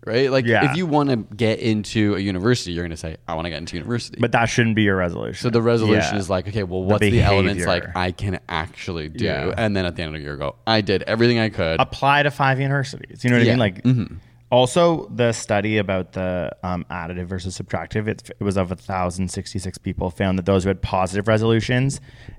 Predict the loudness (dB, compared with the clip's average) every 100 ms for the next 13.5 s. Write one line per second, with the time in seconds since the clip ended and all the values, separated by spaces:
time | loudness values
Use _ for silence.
0 | 0 0 2 -2 -2 -4 -2 2 6 6
1 | 6 2 0 0 2 2 0 -2 -2 -4
2 | -6 -6 -8 -8 -8 -4 0 0 -2 0
3 | 2 2 0 -2 -6 -14 -2 0 0 -2
4 | -4 -4 -6 -6 -10 -12 -18 -18 -20 -18
5 | -10 -4 -2 -4 -2 2 4 4 2 4
6 | 4 4 2 0 _ _ _ -2 -2 -2
7 | -10 -12 -6 0 2 4 4 2 -4 -20
8 | -4 0 2 2 2 2 2 -2 -2 -2
9 | -4 -6 -16 -20 -20 -20 -20 -20 -20 -10
10 | 2 2 2 -2 -6 -4 -4 -2 0 0
11 | 0 -2 -6 -6 -2 -2 0 0 0 -2
12 | -4 -2 -4 -4 -6 -2 -2 -4 -6 -10
13 | -12 -16 -16 -18